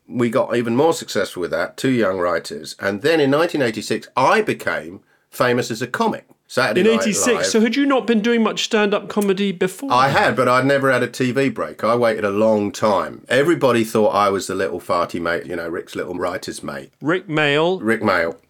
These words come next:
Speaker 1: yeah.
Speaker 2: Your long-time, sadly departed collaborator, creative partner, star of both Young Ones and
Speaker 1: Filthy Rich and Cat Black.
Speaker 2: occasionally Blackadder.
Speaker 1: Oh, yeah, well, his turn on Blackadder was one of the great comic creations,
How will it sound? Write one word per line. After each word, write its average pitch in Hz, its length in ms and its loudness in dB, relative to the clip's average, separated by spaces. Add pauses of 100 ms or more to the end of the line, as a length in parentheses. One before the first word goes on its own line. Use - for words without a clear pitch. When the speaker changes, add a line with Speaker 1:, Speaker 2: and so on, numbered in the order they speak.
(120)
Speaker 1:
yeah. 82 300 -4
Speaker 2:
Your 151 260 0
long-time, 156 580 -2
sadly 151 400 -2
departed 139 880 0 (320)
collaborator, 147 1080 2 (260)
creative 135 340 -4
partner, 135 440 -4
star 123 400 0
of 113 260 -4 (260)
both 113 400 -2
Young 120 260 -2
Ones 113 280 -2
and 131 240 0
Speaker 1:
Filthy 95 300 -4
Rich 98 360 -4
and 95 80 -8
Cat 107 280 -6
Black. 127 120 -2
Speaker 2:
occasionally 110 800 0
Blackadder. 107 540 -6
Speaker 1:
Oh, 139 80 2
yeah, 131 260 0
well, 98 400 0 (160)
his 107 400 -2 (100)
turn 113 220 2
on 98 140 -2
Blackadder 90 420 -2
was 85 180 -8
one 90 140 -2
of 85 80 -4
the 87 80 -14
great 87 400 -4
comic 92 360 -4
creations, 85 760 -4